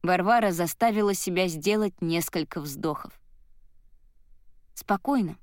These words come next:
Ничего страшного не случилось. Подумаешь, подписка".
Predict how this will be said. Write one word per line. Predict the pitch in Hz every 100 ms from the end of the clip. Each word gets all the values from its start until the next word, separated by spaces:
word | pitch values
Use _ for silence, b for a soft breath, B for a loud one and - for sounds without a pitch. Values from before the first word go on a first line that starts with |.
| - - - - - - - -
Ничего | 196 226 269 277 320
страшного | - 190 285 - 226 165
не | 165
случилось. | 185 254 262 - 196 151 - - - - - - _ - -
Подумаешь, | 214 226 427 359 226
подписка". | - 220 - 202 160 -